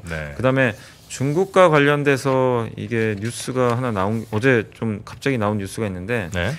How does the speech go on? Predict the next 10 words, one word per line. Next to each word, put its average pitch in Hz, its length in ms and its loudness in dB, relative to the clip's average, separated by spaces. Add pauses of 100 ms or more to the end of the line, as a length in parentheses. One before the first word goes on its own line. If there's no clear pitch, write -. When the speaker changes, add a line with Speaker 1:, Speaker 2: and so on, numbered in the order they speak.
(120)
Speaker 2:
하나금융투자의 196 840 2
김경환 165 460 0
연구원님이 113 760 -2
그 90 480 -8
본인 117 200 -2
이제 98 120 -6
텔레그램에 202 500 0
적어주셨더라고요. 101 800 -6
그래서 90 280 -4
Speaker 1:
음. 76 60 -12